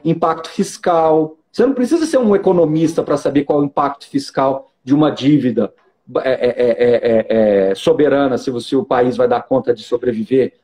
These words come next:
ou não, do ponto de vista fiscal. Você não precisa ser economista, mas você pode ter algum conhecimento,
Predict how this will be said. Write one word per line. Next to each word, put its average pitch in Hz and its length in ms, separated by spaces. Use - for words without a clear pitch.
ou 135 200
não, 139 460
do 123 100
ponto 117 240
de 110 40
vista 117 240
fiscal. 135 380
Você - 80
não 147 60
precisa 262 180
ser 277 60
economista, 151 720
mas 107 320
você 127 280
pode 123 340
ter - 100
algum 127 260
conhecimento, 190 760